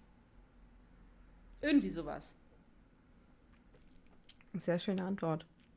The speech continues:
Speaker 2: Very, very cute answer. Jetzt kommen wir zu meiner, ja, einer meiner liebsten Kategorien, was wir sonst so, mm, genießen.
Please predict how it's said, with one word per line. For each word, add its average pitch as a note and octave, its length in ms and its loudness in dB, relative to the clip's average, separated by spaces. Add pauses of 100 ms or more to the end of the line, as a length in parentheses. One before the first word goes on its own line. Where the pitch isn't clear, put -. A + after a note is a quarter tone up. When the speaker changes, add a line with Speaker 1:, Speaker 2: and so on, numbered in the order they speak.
(1900)
Speaker 2:
Very, G3 360 6
very F#3+ 340 6
cute F#3 420 0
answer. E3+ 580 6 (1500)
Jetzt - 140 -16
kommen F#3 200 4
wir F3+ 120 2
zu - 140 -2
meiner, F3+ 520 6 (680)
ja, F3 260 10 (1300)
einer A3 240 12
meiner A3 240 12
liebsten C4 400 6
Kategorien, B3 680 6
was A3 200 8
wir A#3 100 8
sonst A3+ 420 8
so, G3+ 340 8 (140)
mm, F3+ 320 2
genießen. G#3 580 6